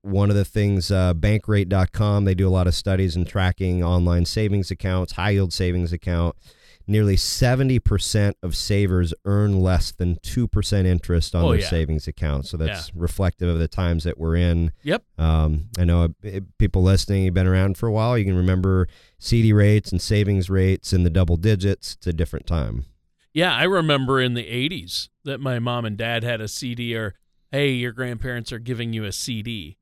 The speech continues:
Speaker 2: And it was double digit. It was like ten,
Speaker 1: Yeah.
Speaker 2: something like that.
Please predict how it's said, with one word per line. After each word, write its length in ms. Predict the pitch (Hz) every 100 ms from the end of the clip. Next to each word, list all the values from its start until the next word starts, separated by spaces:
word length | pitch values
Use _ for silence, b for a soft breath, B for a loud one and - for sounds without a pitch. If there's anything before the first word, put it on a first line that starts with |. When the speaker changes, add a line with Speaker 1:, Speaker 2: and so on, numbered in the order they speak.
| -
Speaker 2:
And 140 | 127
it 100 | 185
was 160 | 180 113
double 300 | 107 87 87
digit. 380 | 80 82 - -
It 20 |
was 140 | 110
like 140 | 98 - -
ten, 320 | 82 92 95 -
Speaker 1:
Yeah. 240 | 82 80 -
Speaker 2:
something 360 | - 92 - 95
like 160 | 90 _
that. 200 | 87